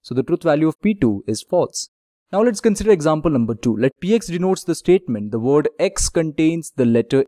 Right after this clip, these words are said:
A. What are the truth values of P orange, P lemon, P true, and P false? We need to identify the truth values of P orange, P lemon, P true, and P false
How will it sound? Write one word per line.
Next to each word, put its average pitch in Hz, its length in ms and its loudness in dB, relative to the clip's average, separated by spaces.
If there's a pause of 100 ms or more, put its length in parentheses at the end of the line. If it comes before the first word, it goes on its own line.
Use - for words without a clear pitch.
A. 160 300 0 (280)
What 120 180 -2
are 131 60 0
the 127 100 0
truth 185 240 0
values 143 380 2
of 135 200 0
P 135 160 4
orange, 160 540 2
P 110 140 -4
lemon, 143 500 0
P 104 100 -2
true, 147 480 0
and 107 220 -6
P 113 100 -2
false? - 520 -4 (100)
We 113 140 0
need 123 140 2
to 127 120 2
identify 120 480 0
the 123 100 -4
truth 160 220 -2
values 147 320 0
of 147 220 0
P 131 160 0
orange, 131 420 2
P 180 160 0
lemon, 151 400 -2
P 190 220 -2
true, 160 340 2
and 107 160 -4
P 107 120 -4
false 170 420 -2